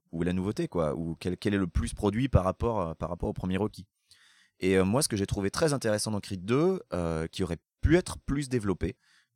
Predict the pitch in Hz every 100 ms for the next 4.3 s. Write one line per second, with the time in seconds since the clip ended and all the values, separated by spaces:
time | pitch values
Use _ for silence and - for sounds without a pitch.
0 | 87 85 82 80 82 92 101 101 87 82
1 | - 101 - 113 107 104 110 117 95 98
2 | - 110 113 98 90 87 - 104 98 80
3 | 82 104 98 98 92 90 98 - 80 -
4 | 131 - -